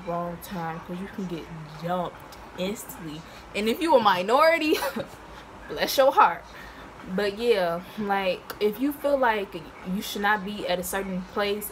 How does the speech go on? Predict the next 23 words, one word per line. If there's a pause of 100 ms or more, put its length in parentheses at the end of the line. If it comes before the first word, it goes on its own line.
(140)
then
don't
do
it. (560)
And
usually,
like,
when
you
tell
your
parents
about
it, (720)
um, (380)
and
they
tell
you
not
to
do
that,